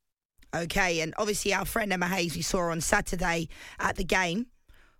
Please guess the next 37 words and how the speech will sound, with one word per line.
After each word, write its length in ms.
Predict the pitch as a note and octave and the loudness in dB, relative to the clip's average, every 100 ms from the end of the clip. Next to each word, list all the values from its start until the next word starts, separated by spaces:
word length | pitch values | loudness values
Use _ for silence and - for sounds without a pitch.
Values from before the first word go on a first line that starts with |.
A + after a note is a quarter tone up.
| _ | _
What 240 | G3 C4+ - | 0 0 0
do 100 | C4+ | 0
you 100 | E4 | 2
think 320 | - D#4 B3 | 2 0 0
she'll 200 | - B3+ | -2 0
be 100 | A3 | 0
concerned 460 | G#3 G3 - C4+ | 0 0 2 2
about 240 | B3 B3+ A#3+ | 2 0 0
that 160 | A#3+ | -2
result? 400 | B3+ G#3+ A#3 B3 | -2 0 2 2
I 80 | G#3+ | 2
mean, 120 | G#3 | 0
I 60 | G#3 | 0
know 140 | A3 | 0
she 160 | G#3+ A3 | 0 -2
said 160 | - G#3 | -2 -2
a 40 | |
draw 200 | F3+ G#3 | -2 0
would 100 | F#3+ | 0
have 80 | F3+ | 0
been 100 | F3+ | 0
a 40 | |
fair 200 | - G3 | 0 0
result 240 | F3+ E3 D3+ | 0 -2 -2
within 220 | D#3 E3+ | -2 -2
that 160 | D#3 | -2
game. 280 | F3 G#3+ F3+ | 0 0 2
We 120 | G3 | 0
know 120 | G#3 F3 | 0 0
Emma 260 | F3+ F3 | 0 -2
well 340 | E3+ F3+ F3+ - - - | 0 0 0 -4 -12 0
personally, 540 | - F#3+ F#3+ F3+ D#3+ | 4 4 2 -2 -4
but 100 | D#3 | -2
she's 220 | D#3+ - F#3+ | -4 -4 -2
a 40 | |
serial 380 | - G3+ F3+ D#3+ | 0 0 0 0
winner. 320 | F3 D3+ B2+ | 0 0 -4